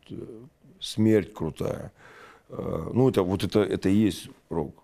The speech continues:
Пришёл, ушёл, так скажем, оставил там на, на долгие, на долгие после себя. Так же там, как о Нирване Курт Кобейн. И безумное количество гениальных людей. Там,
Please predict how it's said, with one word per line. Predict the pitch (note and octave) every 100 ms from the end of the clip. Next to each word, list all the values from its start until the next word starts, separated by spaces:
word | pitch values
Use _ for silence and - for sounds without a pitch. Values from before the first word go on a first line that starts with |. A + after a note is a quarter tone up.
| _ _
Пришёл, | D#2+ F#2 C#3+ C3
ушёл, | G#2 G2+ E2+
так | D#2+
скажем, | - D#2+ D#2+ D#2+
оставил | E2+ - G2 F2+
там | D#2+ D#2+ D#2+
на, | D#2+
на | F2 F2 F#2
долгие, | F2+ G#2 G2 E2+ E2 D#2+ D#2 D2+ - - - - - _ -
на | E2+ F2+
долгие | F2+ G2 F2+ E2
после | D#2 E2 - D#2
себя. | - - - - A2
Так | - F2+
же | E2
там, | - D#2 D2+ _ _ _ _
как | - -
о | E3 D3 - A2+ - _ A2+ C#3 C3+ G#2
Нирване | F2 F2 F2+ E2+
Курт | D#2 F#2 E2
Кобейн. | F2 D#2 D2+ D2 D2+ D2 - _ _ - _ _ A2+ C3 C#3
И | G#2+
безумное | G#2+ C3+ F#3 G3+ F3+
количество | C3 B2+ - -
гениальных | F2 F#2+ G2 F2 D#2+ -
людей. | F2+ F2 D2 -
Там, | - -